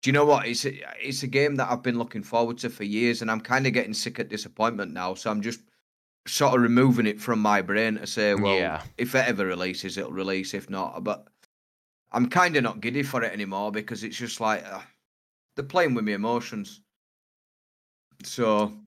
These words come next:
Speaker 2: Yeah, it's, y-, with some delays, especially when they go on for this long, you know,
Speaker 1: I mean,
Speaker 2: it's
Speaker 1: six
Speaker 2: hard to
Speaker 1: years.
Speaker 2: sort of, yeah,
Speaker 1: Some,
Speaker 2: I
Speaker 1: some
Speaker 2: mean,
Speaker 1: games
Speaker 2: there's a
Speaker 1: only
Speaker 2: couple of
Speaker 1: take that to
Speaker 2: games.
Speaker 1: develop, like, from
Speaker 2: Yeah.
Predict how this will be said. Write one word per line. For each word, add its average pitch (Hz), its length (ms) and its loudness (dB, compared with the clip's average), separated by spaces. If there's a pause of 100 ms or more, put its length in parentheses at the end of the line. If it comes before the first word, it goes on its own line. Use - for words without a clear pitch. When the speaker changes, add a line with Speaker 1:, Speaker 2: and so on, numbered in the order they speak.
Speaker 2:
Yeah, 139 460 0
it's, - 520 -2 (140)
y-, 104 200 -6 (200)
with 135 260 0
some 131 340 -2
delays, 107 420 -2
especially 110 480 -2
when 107 180 0
they 98 280 -2
go 101 220 0
on 95 180 -4
for - 120 -4 (200)
this - 300 -2
long, 71 500 -4 (640)
you 98 100 0
know, 98 100 0
Speaker 1:
I - 100 2
mean, 208 120 6
Speaker 2:
it's - 200 2
Speaker 1:
six - 260 0
Speaker 2:
hard 113 240 2
to 104 60 0
Speaker 1:
years. 95 160 0
Speaker 2:
sort 82 260 0
of, - 340 -10 (280)
yeah, 135 180 0
Speaker 1:
Some, 359 160 4
Speaker 2:
I 311 60 -2
Speaker 1:
some - 160 4
Speaker 2:
mean, 170 120 2
Speaker 1:
games 170 200 8
Speaker 2:
there's 135 140 4
a 139 60 8
Speaker 1:
only 127 140 6
Speaker 2:
couple 127 160 2
of 123 80 4
Speaker 1:
take 117 80 0
that 120 180 2
to - 60 -2
Speaker 2:
games. 131 120 2
Speaker 1:
develop, 127 680 0
like, 120 200 2
from 127 520 0
Speaker 2:
Yeah. 117 320 0